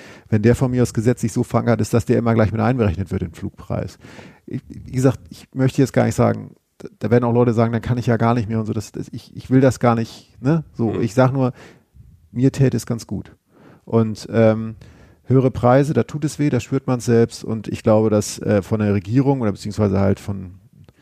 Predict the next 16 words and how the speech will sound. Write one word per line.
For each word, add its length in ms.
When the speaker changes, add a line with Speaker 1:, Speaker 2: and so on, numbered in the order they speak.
Speaker 1:
vom 160
Staat, 420
wenn 100
da 200
irgendwie 240
Druck 220
kommen 240
würde, 180
das 180
kann 280
eigentlich 380
nicht 240
schaden, 420
wenn 160
es, 300
äh, 200